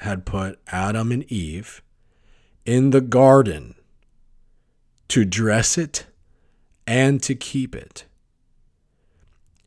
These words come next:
God came in Jesus Christ to partner with his church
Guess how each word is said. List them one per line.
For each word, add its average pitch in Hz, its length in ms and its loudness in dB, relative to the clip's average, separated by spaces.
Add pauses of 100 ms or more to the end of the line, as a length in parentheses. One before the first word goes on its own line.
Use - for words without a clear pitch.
(440)
God 113 480 4
came 120 420 0
in 90 240 -8
Jesus 110 480 -4
Christ - 760 -4 (1400)
to 104 140 -4
partner 139 720 2
with 104 640 -4 (140)
his - 380 -10
church - 720 -4